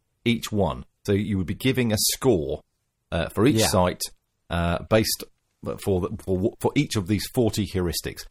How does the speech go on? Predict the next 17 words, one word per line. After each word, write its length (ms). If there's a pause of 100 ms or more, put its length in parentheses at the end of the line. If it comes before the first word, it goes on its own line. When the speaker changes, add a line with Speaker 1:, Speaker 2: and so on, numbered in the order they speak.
(160)
Speaker 1:
as 220
well 280
as 100
providing 560
a 40
little 180
bit 100
of 60
commentary 540 (400)
for 160
each 220
one. 220 (680)
So 280 (400)
Speaker 2:
And 160
that's, 160 (460)
it 120
was, 100